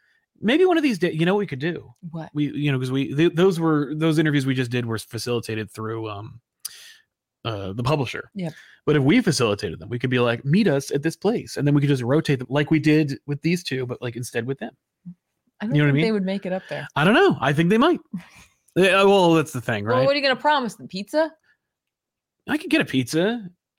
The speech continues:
Speaker 1: They, they ha-, they could have a piece. <laughs>
Speaker 2: Yeah.
Speaker 1: Like, we'll have a pie waiting. And, like, when you come over,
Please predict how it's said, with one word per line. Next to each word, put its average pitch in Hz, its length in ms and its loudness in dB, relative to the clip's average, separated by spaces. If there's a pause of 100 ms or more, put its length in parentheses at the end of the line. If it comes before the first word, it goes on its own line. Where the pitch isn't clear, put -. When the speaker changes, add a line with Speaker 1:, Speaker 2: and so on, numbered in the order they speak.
(180)
Speaker 1:
They, 175 340 -2
they 185 200 -4
ha-, 196 160 0
they 185 140 2
could 277 80 0
have 196 80 2
a - 20 2
piece. 120 460 -2 (140)
<laughs> - 60 2 (1040)
Speaker 2:
Yeah. 202 460 -2
Speaker 1:
Like, 196 220 2 (100)
we'll 208 140 4
have 277 140 4
a 214 40 2
pie 123 560 0
waiting. 151 420 2
And, 160 200 0
like, 139 160 -2
when 147 180 2
you 175 60 4
come 240 180 2
over, 226 480 4